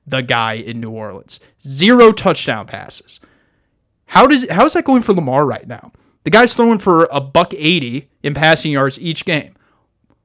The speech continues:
Well, his offensive line is hurt. Yeah, okay. You're just proving my point. When conditions aren't great, he doesn't play well. Anybody can play well when everything's going well, when you have a great offensive line, when the wide receivers are healthy.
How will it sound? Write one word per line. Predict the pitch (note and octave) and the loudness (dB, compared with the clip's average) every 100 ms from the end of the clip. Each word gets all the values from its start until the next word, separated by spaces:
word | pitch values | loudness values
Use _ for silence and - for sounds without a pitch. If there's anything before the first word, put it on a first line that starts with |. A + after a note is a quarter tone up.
| _ | _
Well, | F3+ C#4+ | 4 4
his | D4+ E4 - | 4 0 2
offensive | D#4+ D#4+ - D#4 B3+ D#4 B3+ | 2 4 4 2 4 2 4
line | D4 D4+ D#4 D4+ | 6 8 8 6
is | A3+ | 4
hurt. | - A3 G3+ C#3 - _ _ _ - | 6 8 8 6 -2 _ _ _ 0
Yeah, | G#3 B2+ | 2 4
okay. | F3+ D3+ C3 F#3 - | 2 0 -2 -4 -6
You're | D#3 | -4
just | D#3+ - | -4 -2
proving | F3+ F3 | -2 -2
my | D#3+ | -4
point. | D3+ A3+ F#3 - | -4 -6 -6 -8
When | C#3+ | -10
conditions | C#3+ D3+ D3+ D#3+ D3+ | -8 -6 -6 -6 -2
aren't | D#3+ C#3 | -2 0
great, | D3+ G3 F#3 - _ _ _ _ _ _ _ | 0 0 -2 -8 _ _ _ _ _ _ _
he | - | 0
doesn't | F3 F3 | 2 2
play | F#3 G3 A3 | 0 0 -2
well. | E3+ - _ _ _ _ _ - | -4 -12 _ _ _ _ _ -2
Anybody | G3 C4 F#3 | 2 4 2
can | D3 | -2
play | B2+ C#3+ | -2 -2
well | C3+ C#3+ F#3+ E3 | 0 0 0 0
when | C#3+ | -2
everything's | C3 D3 C#3+ C#3+ C3+ | -2 -4 -4 -6 -4
going | C#3+ D#3+ | -4 -4
well, | C3 C#3 | -4 -6
when | D3+ | -6
you | B2 A#2+ | -8 -8
have | A#2 | -10
a | |
great | A#2 C3+ C3+ | -6 -2 2
offensive | C3 C3 C#3 C3+ | 2 0 -4 -4
line, | C3+ C3 C#3+ | -2 -2 -2
when | D3 | -4
the | B2+ | -4
wide | B2+ C3 | -2 -2
receivers | C3 - C#3 D3 D3 | -4 -6 -4 -4 -2
are | D#3 | -2
healthy. | D#3+ D#3+ E3+ G3+ | 0 -2 -2 -6